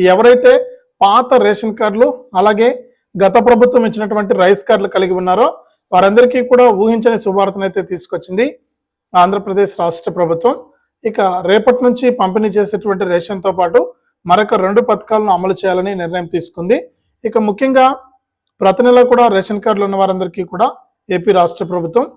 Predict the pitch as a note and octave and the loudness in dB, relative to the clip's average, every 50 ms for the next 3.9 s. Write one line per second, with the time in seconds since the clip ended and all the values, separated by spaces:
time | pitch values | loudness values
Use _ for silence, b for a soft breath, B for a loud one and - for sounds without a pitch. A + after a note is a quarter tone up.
0 | _ _ _ _ _ - F#3+ F#3+ F#3 A#3+ A#3 A#3+ A#3+ A#3 G#3 F#3+ E3+ G3 F#3+ G#3 | _ _ _ _ _ -4 -4 -2 -2 0 2 2 2 4 2 2 0 0 0 -2
1 | G#3 G3 G#3 G3 G3 F#3+ G3+ F#3+ F#3 - G3 F3 F#3+ F#3+ G3+ G3 E3+ E3 F3 - | 0 0 0 0 0 -2 -4 -8 -8 -8 -8 -6 -4 -6 -6 -6 -8 -10 -10 -10
2 | G3+ G3 F#3+ F#3+ - F3+ F3+ E3+ E3 - F3 E3+ E3 - E3 - F3 G3 C4+ - | -10 -10 -8 -4 -4 -4 -4 -4 -6 -6 -6 -6 -8 -10 -12 -6 -4 -2 -2 -2
3 | - - _ _ _ _ _ _ - D#3 F3 G#3 G#3 - B3 B3 A3+ | -6 -12 _ _ _ _ _ _ -6 -2 -2 -2 -2 -2 -2 -4 -4